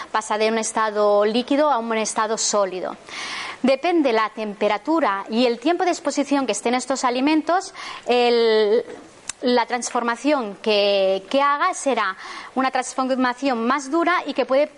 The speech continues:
incluso producir tóxicos. Es decir, una, una sartén, por ejemplo, podemos llegar a, a temperaturas elevadísimas, de unos trescientos grados. No es lo mismo una parrilla a trabajar a noventa y cinco grados, que es una temperatura suave con la que vamos a trabajar con el vapor,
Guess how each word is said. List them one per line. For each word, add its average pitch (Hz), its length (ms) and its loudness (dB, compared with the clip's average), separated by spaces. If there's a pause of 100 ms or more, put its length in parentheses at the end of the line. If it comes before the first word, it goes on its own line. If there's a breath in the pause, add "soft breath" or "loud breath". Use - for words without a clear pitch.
(120)
incluso 247 960 2 (640)
producir 233 560 0
tóxicos. - 760 -4
Es 202 120 -2
decir, 214 320 0
una, 214 500 0 (240 loud breath)
una 233 160 0
sartén, 240 380 -4
por 247 140 0
ejemplo, 247 480 -2
podemos 240 320 0
llegar 233 240 0
a, 247 400 0 (260 loud breath)
a 226 120 -2
temperaturas 226 600 -2
elevadísimas, 208 680 0
de 208 60 -6
unos 220 200 -2
trescientos 214 580 -2
grados. 214 380 -2
No 220 80 2
es 226 80 0
lo 240 100 2
mismo 247 260 -2
una 196 180 0
parrilla 208 480 0 (320 loud breath)
a 220 100 -2
trabajar 220 400 -2
a 247 60 -2
noventa 202 300 -4
y 202 40 -2
cinco 247 320 0
grados, 294 380 0
que 269 100 0
es - 80 -6
una 277 180 0
temperatura 240 600 -2
suave 302 420 0
con 247 120 -2
la 202 80 -2
que 202 100 -4
vamos 220 240 -2
a 240 60 0
trabajar 240 460 -2
con 240 160 0
el 233 140 0
vapor, 285 340 0